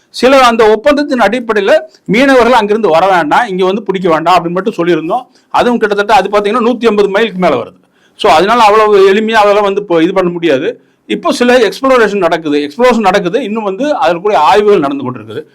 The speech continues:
அது வந்து பின்னர் வந்து இன்னும் என்ன நடக்க போகுது அப்படிங்கிறத பார்த்துக்கலாம். ஆனா கச்சத்தீவு என்பது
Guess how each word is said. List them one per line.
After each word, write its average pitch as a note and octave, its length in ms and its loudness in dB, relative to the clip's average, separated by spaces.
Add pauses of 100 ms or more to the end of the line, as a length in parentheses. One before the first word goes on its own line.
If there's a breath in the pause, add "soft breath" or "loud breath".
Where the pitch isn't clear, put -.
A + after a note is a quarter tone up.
(280 soft breath)
அது A#3 240 2
வந்து C4 320 2
பின்னர் D4 320 2
வந்து C4+ 260 2
இன்னும் B3 200 4
என்ன B3 180 2
நடக்க G#3 280 0
போகுது G3 220 0
அப்படிங்கிறத F3+ 300 0
பார்த்துக்கலாம். E3 320 0
ஆனா A#3+ 80 -2
கச்சத்தீவு C4 600 0
என்பது G3 640 0